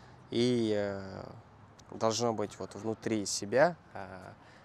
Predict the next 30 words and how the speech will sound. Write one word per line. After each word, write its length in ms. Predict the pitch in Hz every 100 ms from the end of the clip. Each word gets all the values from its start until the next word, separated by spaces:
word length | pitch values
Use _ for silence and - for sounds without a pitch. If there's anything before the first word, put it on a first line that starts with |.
| - - -
его 420 | 104 101 101 98
внутреннее 600 | 98 123 - 113 104 104
эго 320 | - 139 139 110
должно 320 | 107 104 104
быть 120 | 95
подавлено, 720 | - 101 110 123 117 107 101 - -
э, 240 | 104 98 95
не 120 | 107
должно 320 | 110 104 110
быть 160 | 98 -
такого: 380 | 101 - 95 95
"Я 240 | 101 98
сотрудник, 600 | - - - 120 110 - 104
у 20 |
меня 260 | 104 101
удостоверение, 800 | 92 98 95 - 101 107 110 101
я 60 | 92
сделаю 300 | 92 98 92
все, 140 | - -
что 180 | -
захочу". 560 | 87 85 - - - 98 - - - - -
Не 100 | 110
должно 300 | 107 101 101
быть 200 | 92 - -
такого. 500 | 95 - 98 92 85
И 680 | 80 123 131 113 107 101 92
самое 460 | - - 117 110 98
главное, 360 | 113 123 113
я 60 | 104
считаю, 440 | - - 104 98